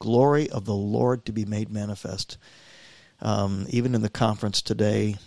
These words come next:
and in our lives, in our churches. So that's why we're praying the glory of the Lord, the advancement of the kingdom of heaven,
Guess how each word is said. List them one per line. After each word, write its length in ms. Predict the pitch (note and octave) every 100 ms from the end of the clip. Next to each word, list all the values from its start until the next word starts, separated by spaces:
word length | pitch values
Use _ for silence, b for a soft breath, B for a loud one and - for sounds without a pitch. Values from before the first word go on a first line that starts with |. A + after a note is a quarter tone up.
| -
and 140 | A2 G#2
in 80 |
our 160 | G2+ G#2
lives, 340 | G#2 G#2+ G#2
in 80 | G2+
our 80 | G2
churches. 560 | - G#2+ F#2+ - - - _ -
So 200 | - G#2
that's 300 | B2 D#3 -
why 120 | D#3+
we're 120 | D3
praying 520 | C3 C#3 B2+ B2 A#2 -
the 60 | -
glory 360 | - B2 D3
of 80 | D3
the 40 | C3
Lord, 480 | B2 B2+ B2 A#2+ A#2 _
the 120 | A2+
advancement 580 | G#2 G2+ C3+ D3 - D3
of 60 | C#3
the 80 | B2+
kingdom 340 | C#3+ C3 B2+
of 120 | A2+
heaven, 400 | B2 A#2 A2+ A#2